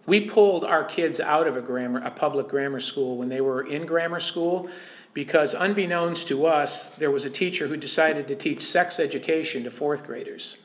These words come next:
And I wasn't really ready for that. And I went in and I was really upset. And I pulled my kids out. And from that point on, they went to a Christian school. And again, I,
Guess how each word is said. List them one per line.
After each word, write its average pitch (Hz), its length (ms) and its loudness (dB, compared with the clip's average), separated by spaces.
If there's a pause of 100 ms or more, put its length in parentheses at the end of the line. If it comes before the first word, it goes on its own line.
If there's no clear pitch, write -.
(800)
And 139 560 -2
I 185 160 8
wasn't 220 360 2
really 165 240 2
ready 127 280 0
for 120 180 -6
that. 120 340 -6 (920)
And 143 180 -4
I 170 120 2
went 170 240 0
in 156 200 -2
and 135 100 0
I 143 100 2
was 123 220 -2
really 135 580 0
upset. 120 580 -8 (180)
And 135 120 -6
I 156 100 0
pulled 143 280 -2
my 131 100 -4
kids 120 300 -2
out. 143 320 -6 (920)
And 131 120 -10
from 139 160 -4
that 165 280 0
point 156 220 0
on, 151 200 0
they 139 80 0
went 135 240 -2
to 127 100 -4
a 123 40 -4
Christian 156 440 -2
school. 127 340 -4
And 151 80 -4
again, 156 260 4
I, 170 160 0